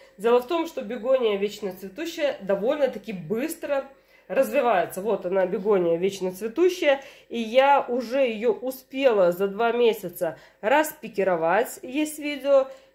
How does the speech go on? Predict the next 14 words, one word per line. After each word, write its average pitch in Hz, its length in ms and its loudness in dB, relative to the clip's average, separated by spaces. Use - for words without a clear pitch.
и 269 220 -4
уже 226 400 0
успела 254 680 0
буквально 208 600 0
два 208 220 0
дня 214 220 2
назад 247 480 2
её 240 560 0
пересадить 262 960 -2
в 185 100 -2
объём 254 720 2
побольше, 233 420 2
так 262 260 -4
как 233 260 -6